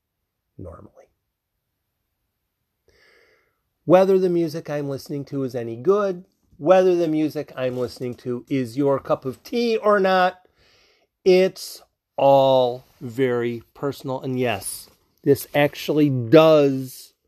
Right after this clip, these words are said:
relate to the Cubs and hitting coaches. Thank you very much for listening to the podcast. I put time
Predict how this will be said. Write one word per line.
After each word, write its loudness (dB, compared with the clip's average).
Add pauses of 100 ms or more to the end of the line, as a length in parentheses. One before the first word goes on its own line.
(260)
relate 2
to 0 (400)
the 4
Cubs 2 (480)
and 0
hitting -2
coaches. -10
Thank -2
you 2
very 2
much 0 (380)
for 2
listening 2
to 0
the 0
podcast. 0
I -6
put -6
time -4